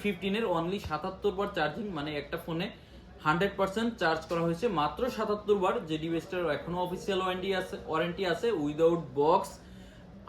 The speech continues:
আপনার, আহ, ফুল ফ্রেশ কন্ডিশন, ব্লু কালার, ওয়ান টোয়েন্টি এইট জিবি। এই ডিভাইসটি পেয়ে যাবেন আমাদের অফার প্রাইজে only আশি হাজার টাকা, only আশি হাজার টাকায় iPhone ফিফটিন, একবারেই মার্কেট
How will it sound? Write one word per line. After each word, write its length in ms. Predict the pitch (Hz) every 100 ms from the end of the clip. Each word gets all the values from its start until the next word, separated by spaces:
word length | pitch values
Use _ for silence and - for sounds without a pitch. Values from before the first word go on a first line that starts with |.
| 143
আপনার, 280 | 165 175 226 190
আহ, 100 | 151 143 139
ফুল 180 | - 202 202 -
ফ্রেশ 220 | 214 233 -
কন্ডিশন, 320 | 233 220 254 262 180
ব্লু 180 | 180 190 185
কালার, 240 | 185 240 -
ওয়ান 160 | 170 190
টোয়েন্টি 320 | 208 220 220 214 196
এইট 120 | 175
জিবি। 180 | 185 226 226
এই 60 | 170 165
ডিভাইসটি 380 | 175 190 - 208 180
পেয়ে 160 | 170 165
যাবেন 200 | 160 214 -
আমাদের 220 | 147 147 151
অফার 180 | 143 160 156
প্রাইজে 300 | 165 156 196 202 147
only 320 | 156 170 196 247 - - - 139
আশি 180 | - 175 151
হাজার 200 | 127 -
টাকা, 140 | 107 98 - - 139
only 200 | 170 175 120
আশি 180 | 143 202 180
হাজার 180 | 175 175 160
টাকায় 220 | 147 233 - - - 131
iPhone 240 | 139 175 165 -
ফিফটিন, 320 | 175 185 226 - - - - 143
একবারেই 320 | 143 160 180 202 160
মার্কেট 300 | 156 196